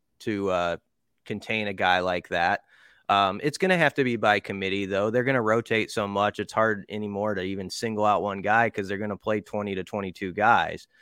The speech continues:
Um, but yes, this is gonna be a game where Nebraska did tackle, I thought, exceptionally well for a first game. And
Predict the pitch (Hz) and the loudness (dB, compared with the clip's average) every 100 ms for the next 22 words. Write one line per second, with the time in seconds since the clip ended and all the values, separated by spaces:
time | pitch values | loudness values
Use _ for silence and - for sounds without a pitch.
0 | _ _ _ - 110 98 90 110 117 135 | _ _ _ 2 4 4 2 -2 0 2
1 | 117 147 160 131 135 127 120 113 117 120 | 2 -2 -2 -2 0 0 0 0 0 -2
2 | 120 110 107 107 107 - _ _ _ _ | -2 0 4 4 2 0 _ _ _ _
3 | _ _ 117 110 131 139 131 107 131 120 | _ _ -2 4 6 6 0 0 0 0
4 | 117 113 113 104 95 - _ _ - 107 | 4 4 4 0 -2 -4 _ _ 0 2
5 | 131 117 104 98 - 101 - 127 - 113 | 2 4 4 4 0 -8 0 0 0 -4
6 | 107 98 101 98 - 104 98 - 104 - | -2 0 2 0 0 -2 0 -2 -4 -4
7 | - 123 98 98 104 _ _ _ - 113 | -4 0 0 -2 -6 _ _ _ -2 2
8 | 113 110 107 101 | 4 2 0 -6